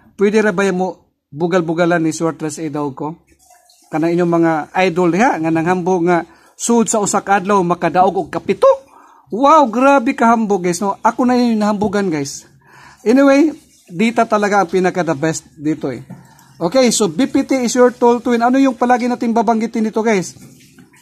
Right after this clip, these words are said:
Na bago, mamaya abangan natin guys. Okay, so welcome to my channel.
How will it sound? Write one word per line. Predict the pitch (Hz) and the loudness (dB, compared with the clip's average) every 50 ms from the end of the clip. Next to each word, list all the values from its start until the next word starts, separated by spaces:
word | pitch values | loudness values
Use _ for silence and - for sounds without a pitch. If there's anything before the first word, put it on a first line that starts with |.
| _ - - - - 180 | _ -20 -20 -14 -6 -2
Na | 175 | -2
bago, | 196 160 214 214 214 202 180 233 233 202 175 156 | -2 2 4 4 4 4 4 2 2 2 2 -2
mamaya | 165 156 165 170 190 202 214 196 160 | -2 -2 -2 0 0 0 0 0 -2
abangan | 151 147 165 165 175 170 175 | -2 -2 -2 -2 -2 -2 -4
natin | 170 170 160 160 | -4 -4 -4 -2
guys. | 160 160 170 165 - - - _ _ _ _ _ _ _ _ _ _ _ _ _ _ - _ _ _ - | -2 -4 -6 -6 -10 -18 -20 _ _ _ _ _ _ _ _ _ _ _ _ _ _ -20 _ _ _ -6
Okay, | - 190 196 254 262 | -6 0 0 2 2
so | - 233 202 | 2 2 2
welcome | 190 208 190 226 214 190 | 2 2 0 0 -2 -2
to | 220 208 | -2 -2
my | 214 190 | -2 0
channel. | - 233 240 220 196 196 202 214 220 | 2 0 2 2 0 0 0 -2 -4